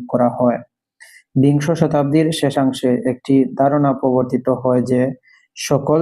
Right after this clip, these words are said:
ধরনের পরিকল্পনার মূল লক্ষ্য টেকসই উন্নয়ন নিশ্চিত করা। এখন জানতে পারবেন পরিবহন পরিকল্পনা সম্পর্কে। পরিবহন পরিকল্পনা হলো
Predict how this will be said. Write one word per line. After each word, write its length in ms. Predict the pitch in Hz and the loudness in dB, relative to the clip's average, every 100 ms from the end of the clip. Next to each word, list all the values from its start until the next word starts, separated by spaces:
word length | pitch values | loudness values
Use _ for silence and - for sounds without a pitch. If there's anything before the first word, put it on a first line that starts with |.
| 165 | 2
ধরনের 360 | 160 156 151 143 | 2 2 2 0
পরিকল্পনার 640 | 147 135 135 131 139 143 135 | 0 2 2 0 2 4 4
মূল 260 | 131 131 | 6 6
লক্ষ্য 400 | 131 131 127 - | 4 4 0 -2
টেকসই 540 | 135 - 143 - 147 135 | -4 -2 -4 -2 0 4
উন্নয়ন 360 | 135 127 123 123 131 - _ - | 4 4 6 4 2 -4 _ 2
নিশ্চিত 380 | 135 131 - 123 | 2 2 -2 -4
করা। 180 | - 147 | -2 2
এখন 160 | 156 147 | 4 2
জানতে 260 | 135 123 | 2 0
পারবেন 320 | 135 139 143 151 151 | 0 2 2 2 2
পরিবহন 380 | 143 135 143 151 | 2 2 2 0
পরিকল্পনা 640 | 151 131 131 131 123 131 127 131 - | 0 -2 0 -2 2 2 2 -2 -4
সম্পর্কে। 520 | 135 123 - _ 131 127 _ _ _ _ _ | -2 -4 -6 _ -4 -4 _ _ _ _ _
পরিবহন 420 | 151 147 147 156 170 170 | 2 2 4 2 2 0
পরিকল্পনা 560 | 143 139 139 151 151 151 | 0 0 0 0 2 2
হলো 260 | 131 131 | 2 2